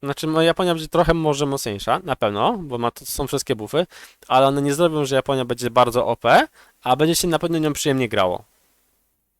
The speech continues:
Ja przynajmniej tak uważam tą zmianę. Niemcy też uważam, że te zmiany są na plus jak najbardziej. No, Chiny na plus, Ros-, tutaj Turcy na plus, Rosja na plus, e.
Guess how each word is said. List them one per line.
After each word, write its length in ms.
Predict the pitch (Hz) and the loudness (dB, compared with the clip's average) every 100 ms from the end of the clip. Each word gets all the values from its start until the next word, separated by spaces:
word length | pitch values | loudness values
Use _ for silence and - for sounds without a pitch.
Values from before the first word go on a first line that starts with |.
| _ | _
Ja 240 | 131 135 147 | -2 4 4
przynajmniej 240 | 151 131 | 4 -2
tak 180 | 127 - | -2 -4
uważam 280 | 120 117 113 | -8 -6 -4
tą 160 | 117 | -4
zmianę. 400 | 107 110 104 131 | -4 -4 -2 -2
Niemcy 420 | 143 139 135 - 127 | -2 -2 -2 -4 -8
też 200 | 127 123 | -6 0
uważam, 220 | 117 113 | 0 0
że 100 | 110 | -4
te 140 | 120 | -8
zmiany 240 | 113 107 104 | -4 -4 -4
są 120 | 113 | -8
na 300 | 113 117 110 | -6 -2 -4
plus 280 | - 104 - | -4 -10 -8
jak 100 | 104 | -8
najbardziej. 540 | 101 101 107 135 160 - - - - - | -6 -4 -4 -4 -6 -10 -20 -20 -20 -6
No, 120 | 147 | -4
Chiny 260 | - 170 147 | -2 -2 0
na 160 | 127 | -2
plus, 520 | - 139 131 131 - | -2 -2 0 -2 -6
Ros-, 600 | 151 147 135 135 131 - | -8 -2 2 4 2 -4
tutaj 420 | - 139 - 127 120 | -6 -6 0 -2 -2
Turcy 340 | 139 123 117 | -6 -6 -4
na 140 | 107 | -6
plus, 400 | 104 131 131 123 - - - - | -4 -4 -6 -6 -16 -20 -20 -2
Rosja 300 | 123 131 120 | 0 0 -2
na 160 | 110 107 | -2 -4
plus, 560 | 127 131 135 135 - - | -2 -2 0 -2 -8 -12
e. 300 | 117 117 | -6 -4